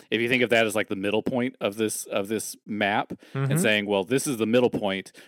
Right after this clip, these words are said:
Speaker 1: We could have gone full dark and ended up over there at the obelisk, or we, we could have gone the way that we went and gone full light and ended up at the tr-, at the, at the tower." So it's, again,
Speaker 2: Um,
Speaker 1: just the symbolism of stuff in there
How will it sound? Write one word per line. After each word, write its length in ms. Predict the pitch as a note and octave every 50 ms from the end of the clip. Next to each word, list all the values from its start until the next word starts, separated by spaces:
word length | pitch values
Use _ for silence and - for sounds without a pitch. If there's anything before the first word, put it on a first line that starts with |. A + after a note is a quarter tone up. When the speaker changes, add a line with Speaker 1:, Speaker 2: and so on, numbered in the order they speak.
| _ _
Speaker 1:
We 120 | - A2 A2+
could 160 | - - B2
have 100 | G#2+ F#2+
gone 360 | - A2 G#2+ G#2+ G#2 G#2 G2
full 280 | - - - B2 A2 G#2
dark 360 | - A2+ A2 A2+ G#2+ - -
and 140 | G#2+ G2 G#2+
ended 200 | G#2+ G#2 G#2+ G#2
up 140 | G#2+ G2+
over 180 | - G#2 G2 G2+
there 160 | G2+ G#2 G2+
at 60 | G2
the 100 | F2+ F2+
obelisk, 540 | G2+ A2+ C3 A#2 G2 F#2 F2+ F2+ F2 - - _ - - _ _ -
or 180 | - A#2 B2 A#2+
we, 240 | A2 G#2+ G2+ - - -
we 380 | - A#2 - G2+ G2+ G2+ G2 F#2 _
could 100 | - -
have 80 | G#2 G2
gone 220 | F2 G#2 G2+ G2 F#2+
the 80 | F#2+
way 140 | F#2+ G2 G2
that 100 | F#2 F#2
we 120 | F#2+ F2+ F2
went 280 | A2 C#3+ C3 A2+ -
and 80 | - F#2+
gone 160 | F#2+ F#2+ F2+
full 220 | - - A#2+ G#2
light 200 | G2 G#2+ G#2+ A2 G2+
and 60 | G2+
ended 180 | G2+ F#2+ G2 G2
up 100 | F2+ -
at 80 | - -
the 80 | -
tr-, 160 | - - - _ -
at 140 | - F#2+ -
the, 320 | G2+ F#2 F2 F2+ F2 - -
at 140 | A#2 G2 F2
the 80 | -
tower." 460 | - - A#2 A#2 A2+ F2+ D#2+ F#2 - _ _ _ _ _ _ _ _ -
So 160 | - B2 A#2
it's, 200 | A#2+ - - - _ -
again, 300 | C#3 B2 D#3+ F#3+ C3 G2+
Speaker 2:
Um, 80 | G2 - _ _ _ _ -
Speaker 1:
just 180 | E3+ F#3+ - -
the 100 | D#3 C3
symbolism 640 | - - - C3 C3+ C#3+ A#2+ A2 G#2+ G2 G#2 G2 G2
of 120 | G2 F2
stuff 280 | - - A#2 G2 - -
in 100 | G2+ F#2
there 320 | F#2 F2+ F2 E2+ E2 E2+